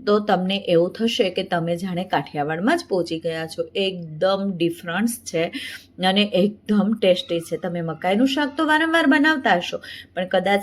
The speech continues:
આ રીતે ક્યારેય નહીં બનાવ્યું હોય. તો આપણે આ બધા મકાઈના દાણા લીધા, એને હવે આપણે બાફી દેવાના છે.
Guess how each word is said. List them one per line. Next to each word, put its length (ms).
આ 160
રીતે 380
ક્યારેય 400
નહીં 200
બનાવ્યું 480
હોય. 180
તો 60
આપણે 400
આ 300
બધા 460
મકાઈના 480
દાણા 320
લીધા, 340
એને 200
હવે 300
આપણે 300
બાફી 440
દેવાના 420
છે. 260